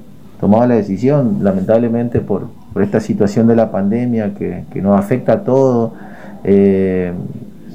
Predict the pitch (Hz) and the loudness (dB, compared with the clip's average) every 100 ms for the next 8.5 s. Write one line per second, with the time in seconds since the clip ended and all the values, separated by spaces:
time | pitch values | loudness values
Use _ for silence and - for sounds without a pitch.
0 | - - - - 98 104 110 101 120 120 | -18 -20 -20 -6 -2 0 0 0 0 2
1 | 113 117 151 160 151 147 135 131 120 113 | 2 2 0 -2 -2 0 0 0 -2 -2
2 | 98 95 98 107 104 101 113 - 113 107 | -4 -2 -2 0 -2 -2 -2 2 2 4
3 | 101 95 - 104 104 98 98 101 - - | 2 -2 -2 0 2 2 0 -4 -12 -20
4 | - - 104 123 131 117 - 101 98 101 | -18 -12 0 2 2 0 -2 -6 -4 -2
5 | 214 196 113 202 - 208 202 135 156 151 | 0 2 2 -2 -4 -4 0 2 2 2
6 | 127 117 127 - 123 113 117 101 104 101 | 0 0 -2 -6 -4 -2 -2 -2 -2 -2
7 | 101 - 107 117 120 113 117 135 120 101 | -4 -4 0 2 2 4 4 4 2 -4
8 | - 147 151 135 147 | -2 0 0 0 -4